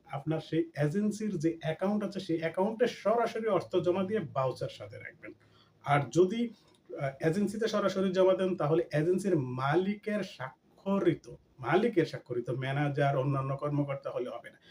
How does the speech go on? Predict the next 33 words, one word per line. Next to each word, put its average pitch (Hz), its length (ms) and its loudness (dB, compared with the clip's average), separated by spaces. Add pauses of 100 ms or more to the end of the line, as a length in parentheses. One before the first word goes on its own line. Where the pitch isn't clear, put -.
(300)
মালিকের 180 460 2
স্বাক্ষরিত 180 880 0
বাউচারে, 165 680 2
আহ, - 560 -8
জমা 139 240 2
দিবেন। 104 240 -4 (360)
কোনো 143 200 2
তৃতীয় 165 380 4
পক্ষ, 147 280 -2
মোয়াল্লেম, 139 760 2
যে 131 160 -4
আপনাকে 131 520 -4
সে 123 200 -2
এজেন্সিতে 131 420 -4
নিয়ে 139 300 2
গেছে, 135 300 -6
তার 131 280 -6
কাছে, 131 300 -6
আহ, 131 600 -6
জমা 135 320 -2
দিলে 135 320 -4
পরবর্তীতে 208 640 2
কোনো 147 240 0
কিছু 123 300 -10
হলে 127 160 -2
সেই 123 280 -4
এজেন্সিও 165 520 2
দায় 175 220 2
নেবে 196 220 -4
না, 240 120 0
ধর্ম 143 260 0
মন্ত্রণালয়ে 139 720 -2
নেওয়ার 127 280 -2